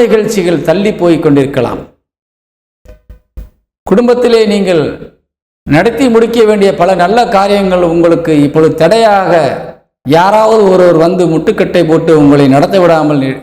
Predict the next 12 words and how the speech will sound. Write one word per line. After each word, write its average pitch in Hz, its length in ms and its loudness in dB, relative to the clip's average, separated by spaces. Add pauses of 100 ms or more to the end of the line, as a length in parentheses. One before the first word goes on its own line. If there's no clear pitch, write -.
(140)
நிறுத்தி 170 280 0
கொண்டிருக்கலாம். 123 600 -2 (1040)
இவையெல்லாம் 165 380 0
கிரகங்களால் 175 580 0
வரக்கூடிய 147 380 -4 (120)
விஷயங்கள். 147 480 -2 (1400)
வருகின்ற 208 340 0 (120)
பதினான்காம் 220 540 0
தேதிக்கு 208 380 0
மேலே 180 220 2 (1000)
சூரியன் 208 380 2 (200)
அங்கிருந்து 185 500 2